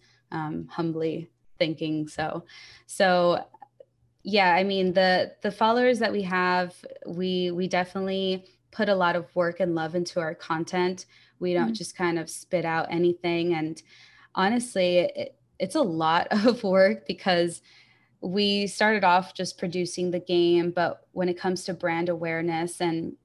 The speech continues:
Speaker 1: having people understand, like, who we are aside from just the products, we've worked a lot in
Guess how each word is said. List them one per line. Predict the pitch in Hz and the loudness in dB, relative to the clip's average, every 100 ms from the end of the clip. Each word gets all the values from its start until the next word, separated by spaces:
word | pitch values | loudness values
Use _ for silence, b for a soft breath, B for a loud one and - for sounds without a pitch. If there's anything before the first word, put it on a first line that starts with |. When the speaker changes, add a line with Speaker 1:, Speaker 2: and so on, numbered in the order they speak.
| _ | _
Speaker 1:
having | - 190 190 190 | -8 0 0 0
people | 175 190 - 175 | -4 -8 -2 -2
understand, | 170 175 - - 170 170 | 0 -4 -6 -4 -2 0
like, | 170 165 | -2 -4
who | - 196 | -6 -4
we | 180 175 | -2 -2
are | 165 156 160 160 | -2 -2 -2 -4
aside | 175 - 165 160 165 | -8 -4 -2 0 -2
from | - - 160 160 170 - | -8 -6 -4 -4 -8 -8
just | 170 - | -12 -10
the | 170 | -14
products, | - 156 175 247 - - B B B B B | -4 -2 0 -2 -6 -20 B B B B B
we've | 175 190 180 180 170 | -8 -4 0 -2 -4
worked | 165 196 190 185 | -2 -2 -2 -4
a | |
lot | 170 170 165 165 - | -2 2 2 2 0
in | 175 170 165 | 0 0 0